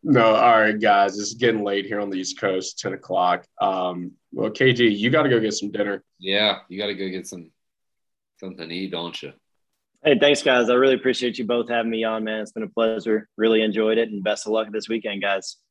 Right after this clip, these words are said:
Speaker 1: No, as you know, uh, I'll send out the card on the group text. We'll chop it up next week. K G, again, it was a pleasure. Brett, I'll holler at you.
Speaker 2: Marcus, let's hope. I mean, we're either gonna have a good week or bad week.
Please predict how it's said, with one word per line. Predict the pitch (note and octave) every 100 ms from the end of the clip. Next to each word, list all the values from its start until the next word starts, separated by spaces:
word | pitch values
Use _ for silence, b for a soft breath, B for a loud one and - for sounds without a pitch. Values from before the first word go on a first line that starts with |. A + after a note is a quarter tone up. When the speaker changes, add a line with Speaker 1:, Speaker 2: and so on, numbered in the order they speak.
| _
Speaker 1:
No, | - A2+ G#2+ A2 A2+
as | A#2 A2+
you | A#2
know, | A2+ A2 A2 G#2+ -
uh, | G#2 G2+ G#2
I'll | G#2 G#2
send | A#2
out | G#2+ G2+
the |
card | - G2+ G2+ G2 -
on | G#2 G2+
the |
group | F2+ G#2 F#2+
text. | - G#2 G#2 - -
We'll | G#2
chop | G2+ - G2+ G#2
it | G#2
up | G2+
next | G#2 G2+ -
week. | G#2+ G#2+ G#2+ -
K | A#2
G, | G#2+ G#2 G2+
again, | G2 G2+
it | G2+
was | G2+ F#2+
a |
pleasure. | - G#2+ G#2 A2 G#2+
Brett, | G#2 F#2 G2 F#2+ F#2+ -
I'll | G2+
holler | G2 G2 G2
at | G2 G2
you. | G#2+ G#2 _ _ _ _ _ F#2+
Speaker 2:
Marcus, | G#2+ A2 G#2+
let's | A2+ -
hope. | B2 A#2 - -
I | G2
mean, | G#2+ A#2
we're | C3
either | C#3 C3+
gonna | B2+
have | A#2+
a | G#2
good | A#2+ C3
week | C3+ B2
or | A#2
bad | C3 A#2+
week. | G#2 F#2 F2+